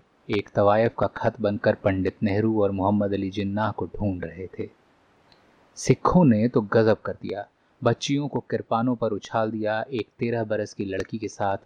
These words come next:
बीस सिखों ने जिना किया, वह बेचारी कहीं बीच में ही मर गई। अब्बू के कमरे से आवाजें आ रही थीं और वह दलान में बैठा ख्वाजा अहमद अब्बास की कहानी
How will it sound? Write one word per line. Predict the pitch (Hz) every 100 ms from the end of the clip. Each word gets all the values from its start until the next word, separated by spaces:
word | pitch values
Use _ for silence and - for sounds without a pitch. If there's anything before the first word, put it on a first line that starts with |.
| _
बीस | 117 120
सिखों | - 104 - -
ने | 98 95
जिना | 92 95 90
किया, | - 104 101 _ _ _ _ _ _ -
वह | 113 104
बेचारी | 110 123 113 113
कहीं | - 101 101
बीच | 101 110 -
में | 98
ही | 87
मर | 92 90 95
गई। | 101 _ _ _ _ _ _ _ _ _
अब्बू | 139 123 156
के | 180 156
कमरे | - 135 135 143
से | - 127
आवाजें | 110 104 113 120 113
आ | 101
रही | 92 95
थीं | 98 95 123
और | 104
वह | 101 107
दलान | 101 95 104 107
में | 92
बैठा | 95 95 95 92 98
ख्वाजा | - 104 101 113
अहमद | - 104 98 101
अब्बास | 98 101 104 -
की | 107
कहानी | 101 98 104 90 87